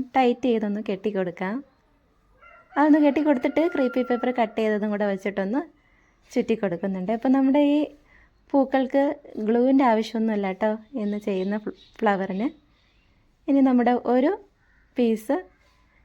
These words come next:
ഇതുപോലൊന്ന് വെച്ച് കൊടുത്തിട്ട് ചുറ്റി കൊടുക്കരുത്, ഇതുപോലെ ഞൊറിവിട്ട് ഞൊറിവിട്ട് ഒന്ന് വെച്ച് കൊടുത്താൽ മതി.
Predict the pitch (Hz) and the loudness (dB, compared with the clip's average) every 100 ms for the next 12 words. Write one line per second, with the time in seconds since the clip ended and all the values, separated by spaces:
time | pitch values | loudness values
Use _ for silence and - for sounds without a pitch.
0 | _ - 226 226 269 262 226 220 208 233 | _ -8 -2 2 4 4 2 0 -2 -2
1 | 214 190 196 - 277 294 _ _ - 277 | -2 -2 -6 -6 -6 -8 _ _ -6 -4
2 | 294 233 214 202 202 202 254 294 _ _ | -4 -2 -4 -2 -2 -2 -4 -6 _ _
3 | _ - 247 233 214 233 254 247 254 254 | _ -2 0 2 2 4 4 4 2 0
4 | 247 214 202 196 190 302 370 _ _ _ | 0 -2 -2 -4 -2 -4 -4 _ _ _
5 | - 214 214 220 190 202 190 185 196 185 | -10 -6 -4 -4 -4 -4 -4 -4 -4 -4
6 | 175 202 | -4 -4